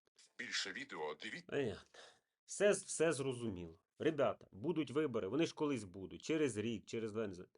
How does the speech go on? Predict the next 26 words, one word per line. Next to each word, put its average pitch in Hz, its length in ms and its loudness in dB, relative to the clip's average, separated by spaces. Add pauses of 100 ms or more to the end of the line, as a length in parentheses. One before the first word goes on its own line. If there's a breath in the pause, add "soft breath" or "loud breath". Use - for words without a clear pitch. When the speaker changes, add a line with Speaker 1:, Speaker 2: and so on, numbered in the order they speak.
(200 soft breath)
Speaker 2:
Не 160 200 8
зробіть 170 540 2
помилки, 113 600 2 (360)
не 170 220 8
зробіть. 165 480 4
До 156 120 4
кожного 185 560 8
списку, 139 600 0
до 135 120 0
кожного 143 440 2
прізвища 101 680 -4
приглядайтеся, 110 960 -2 (600 soft breath)
бо 151 140 6
знову 190 380 10
незрозуміло, 170 680 6
хто 151 300 4
потрапить 107 460 2
до 104 100 -2
Верховної 101 380 -4
Ради, 120 300 -2
і 143 100 2
вони 175 240 8
знову 135 500 4
будуть 101 220 0
вам 101 160 -2
розповідати, 90 760 -4